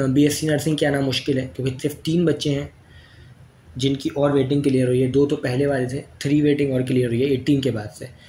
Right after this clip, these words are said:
हो सकता है सेल्फ फाइनेंस के यहाँ पे और बच्चे आएँ। फोर्थ, third list आने के chances हैं सेल्फ फाइनेंस में,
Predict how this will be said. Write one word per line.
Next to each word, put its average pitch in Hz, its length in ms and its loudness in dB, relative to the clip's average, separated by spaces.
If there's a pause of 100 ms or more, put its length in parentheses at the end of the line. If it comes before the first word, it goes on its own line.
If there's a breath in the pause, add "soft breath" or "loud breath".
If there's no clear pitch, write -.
(160 loud breath)
हो 147 80 -2
सकता 165 220 0
है 165 60 2
सेल्फ 147 280 0
फाइनेंस 139 320 -2
के 156 120 -2
यहाँ 139 140 0
पे 127 140 -8
और 131 340 -4 (340)
बच्चे 127 320 -4
आएँ। 123 200 -6
फोर्थ, 143 280 0
third 151 280 -2
list 151 320 0
आने 139 160 -2
के 147 80 -2
chances 135 420 -2
हैं 147 180 -2
सेल्फ 135 180 -4
फाइनेंस 123 300 -8
में, 143 60 -10